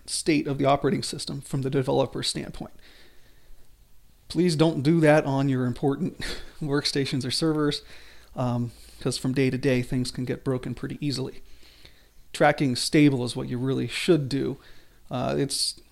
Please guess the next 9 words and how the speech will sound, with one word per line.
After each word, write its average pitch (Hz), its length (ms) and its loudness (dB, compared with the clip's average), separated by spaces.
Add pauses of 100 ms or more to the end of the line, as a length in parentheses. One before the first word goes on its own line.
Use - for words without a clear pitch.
(540)
in 143 80 -4
my 151 160 6
mind, 135 260 4
easier 160 580 4 (360)
than 135 240 2
trying 143 380 0
to 143 300 -2 (280)
apply 131 580 2
particular 147 760 0